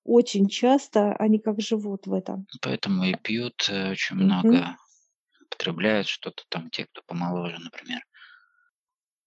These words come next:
Speaker 1: Хорошо. Но вот больше всего вот влияют актеры. Вот дьявол говорит: «Мне интересно с актерами». А, вот души, да, которые, они творческие.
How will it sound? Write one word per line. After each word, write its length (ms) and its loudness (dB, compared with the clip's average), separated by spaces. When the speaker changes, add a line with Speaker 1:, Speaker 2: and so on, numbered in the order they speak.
Speaker 1:
Хорошо. 720 -2
Но 100 2
вот 140 4
больше 400 4
всего 260 2
вот 240 2
влияют 380 4
актеры. 440 2
Вот 200 -8
дьявол 380 6
говорит: 220 2
«Мне 180 6
интересно 400 2
с 120 -2
актерами». 680 -2
А, 300 2
вот 280 0
души, 520 2
да, 260 2
которые, 520 0
они 260 6
творческие. 840 -4